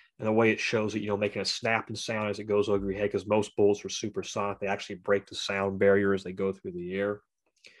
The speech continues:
So those are pretty, uh, pretty realistic. And then, uh, the movie Gladiator had some realistic scenes in it when it showed how the Roman legions were actually arrayed in battle.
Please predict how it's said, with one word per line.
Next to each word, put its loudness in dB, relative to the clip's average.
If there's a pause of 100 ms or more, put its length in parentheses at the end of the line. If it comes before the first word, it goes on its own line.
(400)
So -6
those 0
are 6 (1200)
pretty, 0
uh, 0 (1400)
pretty 8
realistic. 4
And -2
then, 4 (800)
uh, 4
the 0
movie 4
Gladiator 4
had -4
some 4
realistic 2
scenes -4
in 0
it -4
when -4
it -8
showed 2
how 4
the 0
Roman 2
legions 0
were -2
actually -2
arrayed 2
in -4
battle. 4